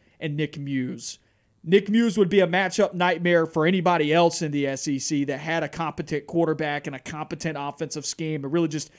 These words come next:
anything competent about their offense or their football team. But Nick Muse is playing on a team that is breaking in a brand new quarterback, Luke Doty,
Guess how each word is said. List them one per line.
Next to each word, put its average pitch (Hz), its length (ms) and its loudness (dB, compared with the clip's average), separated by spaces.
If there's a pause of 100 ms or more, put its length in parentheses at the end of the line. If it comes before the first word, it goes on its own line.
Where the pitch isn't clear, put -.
(200)
anything 190 380 2
competent 165 520 -2
about 151 300 -2
their 151 140 0
offense 151 420 -2
or 156 60 -2
their 135 160 -4
football 180 420 0
team. 156 300 -4
But 143 160 -4
Nick 165 200 -2
Muse 175 480 4 (360)
is 151 140 0
playing 180 260 4
on 175 100 4
a 156 80 0
team 165 440 0
that 156 280 2
is 151 120 -4
breaking 165 340 2
in 160 100 2
a 156 40 0
brand 151 280 -2
new 180 120 0
quarterback, 151 540 0
Luke 160 260 -2
Doty, 156 420 2